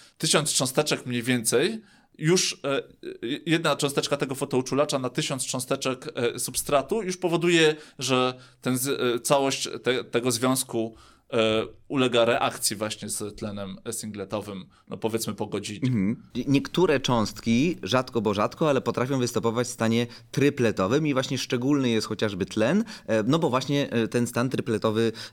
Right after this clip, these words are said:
Speaker 2: e, osiąga, ale pytanie, co to właściwie jest ten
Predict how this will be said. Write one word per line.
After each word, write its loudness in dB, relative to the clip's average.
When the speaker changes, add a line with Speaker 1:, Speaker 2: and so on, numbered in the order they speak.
Speaker 2:
e, 0
osiąga, 2
ale 2
pytanie, 2
co 2
to 2
właściwie 0
jest 0
ten 2